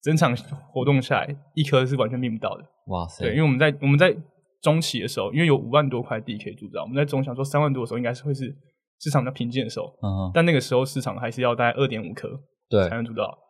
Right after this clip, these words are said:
Speaker 1: 所以我们之后就拼了，就
Speaker 2: 对。
Speaker 1: 二点五颗把它买下来。
Speaker 2: 加上去。
Speaker 1: 加上去，
Speaker 2: 而且，
Speaker 1: 二点五颗。
Speaker 2: 对，而且这只是，就是 gas fee 哦。
Speaker 1: 对，
Speaker 2: 这，
Speaker 1: 这只是 gas fee。
Speaker 2: 这还没有包含你要买土地要花的钱。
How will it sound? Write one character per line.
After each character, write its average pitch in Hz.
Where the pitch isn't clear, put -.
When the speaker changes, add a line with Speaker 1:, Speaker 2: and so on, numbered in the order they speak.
Speaker 1:
所 -
以 -
我 -
们 127
之 135
后 135
就 131
拼 127
了， 123
就 92
Speaker 2:
对。 90
Speaker 1:
二 135
点 123
五 -
颗 107
把 110
它 110
买 -
下 -
来。 -
Speaker 2:
加 104
上 101
去。 92
Speaker 1:
加 120
上 123
去， -
Speaker 2:
而 143
且， -
Speaker 1:
二 -
点 -
五 -
颗。 -
Speaker 2:
对， 87
而 156
且 180
这 170
只 117
是， 117
就 -
是 107
gas 95
fee 90
哦。 85
Speaker 1:
对， 123
Speaker 2:
这， 147
Speaker 1:
这 131
只 135
是 120
gas -
fee。 -
Speaker 2:
这 143
还 127
没 123
有 123
包 110
含 92
你 87
要 98
买 85
土 82
地 85
要 90
花 87
的 -
钱。 -